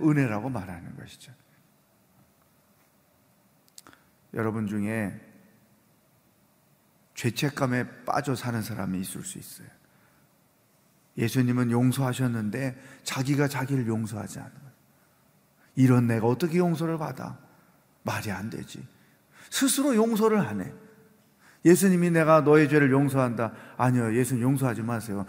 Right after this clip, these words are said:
나 같은 사람 어떻게 용서하세요?" 이런 사람이 있어요. No, no. 그리스도의 십자가와 부활 앞에 용서받지 못할 죄는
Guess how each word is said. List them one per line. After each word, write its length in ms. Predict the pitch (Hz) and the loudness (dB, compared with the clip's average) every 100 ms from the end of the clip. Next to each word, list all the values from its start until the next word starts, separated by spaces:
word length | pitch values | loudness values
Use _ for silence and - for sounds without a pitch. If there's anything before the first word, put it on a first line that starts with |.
| - - | -8 -2
나 140 | 127 | 0
같은 200 | 135 135 | 0 0
사람 220 | 135 123 | -2 0
어떻게 240 | 113 165 143 | -2 -2 0
용서하세요?" 680 | 151 156 160 143 156 - - - - _ _ _ _ _ _ _ _ | 0 0 -2 -4 -6 -8 -12 -20 -20 _ _ _ _ _ _ _ _
이런 240 | 202 226 233 | -2 0 2
사람이 280 | 214 214 185 | 0 2 0
있어요. 300 | - 80 85 | 0 -6 -4
No, 520 | 107 104 101 87 98 - | -2 -2 -2 -6 -10 -14
no. 140 | 78 - _ _ _ _ _ - 139 131 _ _ _ _ _ _ _ - | -14 -16 _ _ _ _ _ -20 -20 -20 _ _ _ _ _ _ _ -8
그리스도의 760 | 113 104 - 110 104 101 98 - - | -4 -4 -2 0 0 -2 -6 -18 -14
십자가와 640 | - - - 131 123 117 | -12 -8 -2 -2 0 -2
부활 300 | - 196 185 | -2 -2 0
앞에 420 | 156 - 135 151 180 - - - - | -2 -4 -6 -6 -8 -20 -20 -20 -4
용서받지 840 | 127 123 117 123 113 107 - - 107 | -2 0 0 -2 -4 -6 -10 -10 -6
못할 420 | 104 - 101 98 | -6 -6 -8 -6
죄는 340 | - 92 98 | -6 -6 -8